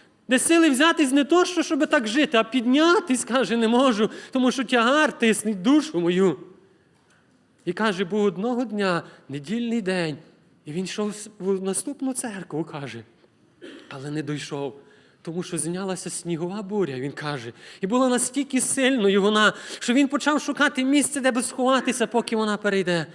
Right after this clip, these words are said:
І він побачив невеличку церквушку. Він зайшов туди, було мало людей. Він сів під балконом на згаданому місці. Каже, не прийшов навіть пастир,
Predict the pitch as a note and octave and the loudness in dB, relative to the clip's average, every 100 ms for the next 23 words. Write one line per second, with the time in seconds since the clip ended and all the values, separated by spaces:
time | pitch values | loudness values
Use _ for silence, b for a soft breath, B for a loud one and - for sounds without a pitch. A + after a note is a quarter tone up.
0 | B B B D3 D#3 D#3+ F3 F3 F3 E3 | B B B -6 -4 -4 -6 -6 -4 -2
1 | E3+ G3+ A3+ - A3+ - G#3+ F#3+ E3+ D3+ | -2 -2 -6 -8 -8 -8 -8 -4 -4 -4
2 | - A#2+ - _ _ _ _ _ _ _ | -10 -16 -18 _ _ _ _ _ _ _
3 | b b b b A#2+ C3 D3 C#3+ G#3+ G#3 | b b b b -10 -8 -8 -8 -10 -8
4 | G3+ D#3+ C3 G#2+ - _ - C3+ C3+ F3 | -6 -4 -4 -6 -16 _ -8 -6 -4 -4
5 | G3+ G3 F#3+ D3 B2+ B B B D#3+ F#3 | -4 -2 -2 -4 -6 B B B 0 2
6 | - A#3+ B3 - A#3+ F#3 F#3+ G#3+ G#3 F#3+ | 0 0 -2 -2 -2 0 0 0 2 2
7 | F#3 F3 F3 E3+ E3+ G3+ G3 G#3+ G#3 F#3+ | 2 0 -2 -4 -6 -8 -8 -6 -4 0
8 | F3+ E3 - C#3 - b b b b b | 0 0 -6 -8 -10 b b b b b
9 | b - B3 B3+ B3+ B3+ B3+ - D4 D4 | b -2 0 2 2 2 0 2 2 4
10 | C#4+ C#4 C#4 A#3+ C4 A#3+ B3 A#3 | 2 0 -2 2 4 4 4 2